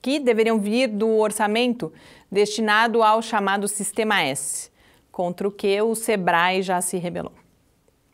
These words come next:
Mas mesmo independentemente dessa polêmica,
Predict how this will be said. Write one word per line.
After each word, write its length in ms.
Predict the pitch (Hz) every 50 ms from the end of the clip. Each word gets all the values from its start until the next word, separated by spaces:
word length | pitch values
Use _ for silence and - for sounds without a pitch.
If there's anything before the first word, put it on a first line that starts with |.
| _ _ _ - - _ _ - - - - _ _ _ _ _ _
Mas 360 | 254 262 269 294 294 285 -
mesmo 420 | 208 226 269 311 330 320 349 349
independentemente 960 | 330 302 277 320 311 330 330 339 339 311 302 311 320 294 294 302 311 330 -
dessa 280 | - 269 285 277 - 269
polêmica, 540 | 247 - 226 190 143 - - - - -